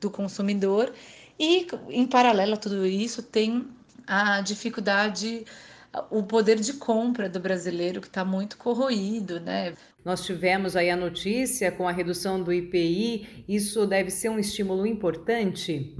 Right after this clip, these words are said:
Speaker 1: É importante pro setor automotivo, é um pleito do setor automotivo, já que há uma cadeia de impostos muito grande e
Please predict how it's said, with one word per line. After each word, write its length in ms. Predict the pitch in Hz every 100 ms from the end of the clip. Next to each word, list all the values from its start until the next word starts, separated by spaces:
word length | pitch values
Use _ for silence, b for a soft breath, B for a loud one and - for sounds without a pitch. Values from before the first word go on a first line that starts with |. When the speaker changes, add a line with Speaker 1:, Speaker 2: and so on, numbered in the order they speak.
| - -
Speaker 1:
É 140 | 202 233
importante 580 | 349 302 269 214 208
pro 100 | -
setor 320 | 202 196 196 185
automotivo, 580 | 180 175 170 196 196
é 100 | 220
um 120 | 247 277
pleito 640 | - 208 208 254 254 -
do 100 | 175
setor 320 | 180 190 185
automotivo, 720 | 180 180 170 - - 214 185
já 220 | 165 190 208
que 320 | - 196 185 B B B
há 140 | - 214
uma 200 | 240 247
cadeia 400 | 226 202 220 247
de 80 | 233
impostos 640 | 214 208 220 220 220 196
muito 560 | 202 220 262 302 269 262
grande 840 | 196 190 202 233 247 214 180 170 - B B B B
e 480 | 214 208 208 196